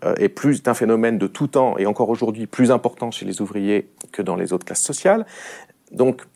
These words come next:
tout ça fait que le trente-cinq pour cent en vérité, euh, d'électeurs Front National ne représente pas trente-cinq pour cent des ouvriers, très loin de là.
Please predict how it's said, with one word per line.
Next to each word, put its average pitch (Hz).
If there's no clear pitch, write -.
tout 165
ça 156
fait 180
que -
le 143
trente-cinq 120
pour -
cent 123
en 104
vérité, 101
euh, 90
d'électeurs 92
Front -
National 117
ne 117
représente 110
pas 101
trente-cinq -
pour -
cent 120
des 101
ouvriers, 104
très -
loin 110
de 90
là. 90